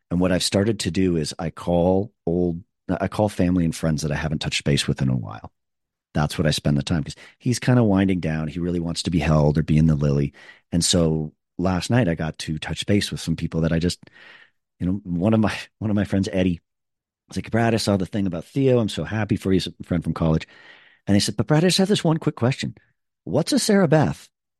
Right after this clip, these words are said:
In other words, I hadn't talked to Eddie since before Sarah Beth and I started dating. And so it was just, that was a beautiful moment that I got to share last night, and that Theo gets to see me on FaceTime talking to other people,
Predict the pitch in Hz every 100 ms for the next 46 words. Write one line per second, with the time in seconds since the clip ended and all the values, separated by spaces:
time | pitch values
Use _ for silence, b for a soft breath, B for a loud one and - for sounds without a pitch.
0 | _ _ _ _ _ _ - 104 104 120
1 | 143 202 - 143 143 - 107 127 90 73
2 | - - 98 - - 110 107 - 95 95
3 | 92 85 82 - 73 82 - 147 147 -
4 | - b b b b b _ 98 92 85
5 | 85 78 - 85 85 85 85 82 87 -
6 | _ 92 82 90 87 85 82 85 80 80
7 | 78 78 78 78 80 - 82 76 76 73
8 | 71 78 76 76 71 69 B B B 90
9 | - - 95 92 90 - 78 - 98 87
10 | 87 80 76 82 78 82 82 80 76 73
11 | 73 76 78 73 76 73 73 - 87 -
12 | 67 69